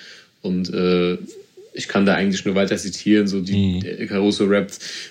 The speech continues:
Speaker 1: „Beiß die Hand nicht, die mich füttert, weil es
Speaker 2: <laughs>
Speaker 1: meine eigene ist. Rap or die heißt, wenn ich's nicht pack, nehm ich euch mit. Genetik, die bewaffnete Version der Brüder Grimm.“ Also allein dieses Bild, was da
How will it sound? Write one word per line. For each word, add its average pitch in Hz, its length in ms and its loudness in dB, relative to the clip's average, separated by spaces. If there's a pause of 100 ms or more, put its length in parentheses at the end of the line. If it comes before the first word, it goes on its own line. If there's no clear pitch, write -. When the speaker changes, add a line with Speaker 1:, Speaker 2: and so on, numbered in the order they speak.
(100)
Speaker 1:
„Beiß 104 280 2
die 104 120 2
Hand 110 240 -2
nicht, 110 240 -2
die 107 100 -2
mich 101 200 -2
füttert, 113 440 2
weil 101 140 4
es 90 160 0
Speaker 2:
<laughs> - 0 -
Speaker 1:
meine 98 280 -2
eigene 110 340 4
ist. 107 380 2 (340)
Rap 113 280 2
or 104 120 2
die 107 340 0
heißt, 104 380 -2
wenn 101 120 0
ich's - 180 -8
nicht - 200 -8
pack, - 280 -6
nehm 104 160 0
ich 101 100 -6
euch 101 240 -4
mit. 110 300 0 (280)
Genetik, 104 540 0
die - 80 -2
bewaffnete 101 680 -2
Version 101 460 2
der 101 120 2
Brüder 98 360 2
Grimm.“ 107 380 2
Also 95 200 -4
allein 101 280 0
dieses 95 300 -4
Bild, 110 280 4
was 104 220 -2
da 107 320 0